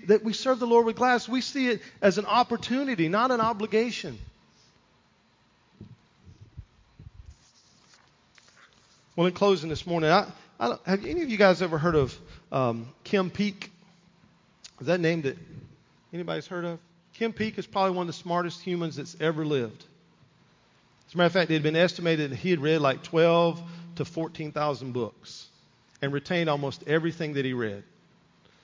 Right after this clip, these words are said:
As a matter of fact, he would read a page in, like, four seconds, and he would read the left page with the left eye and the right page with the right eye.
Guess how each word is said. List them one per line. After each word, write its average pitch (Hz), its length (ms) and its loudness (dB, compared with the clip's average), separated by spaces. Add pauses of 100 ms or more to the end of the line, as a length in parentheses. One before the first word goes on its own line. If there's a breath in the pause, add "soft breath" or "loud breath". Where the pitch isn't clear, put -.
(280 soft breath)
As 135 100 -6
a - 20 -6
matter 170 120 6
of 165 60 0
fact, 180 300 2 (100)
he 185 100 -2
would 180 140 0
read 175 340 0 (300 loud breath)
a 135 80 0
page 170 440 2
in, 147 80 -4
like, 135 160 -2
four 160 200 -4
seconds, 127 600 -6
and 117 100 -10
he 170 100 -4
would 151 160 -4
read 165 360 0
the 123 100 0
left 170 300 2
page 175 280 0
with 139 120 -2
the 131 60 -2
left 170 280 0
eye 160 260 0
and 135 160 -4
the 123 60 -4
right 147 240 2
page 143 240 -2
with 131 100 -4
the 120 80 -4
right 120 220 0
eye. 95 240 -8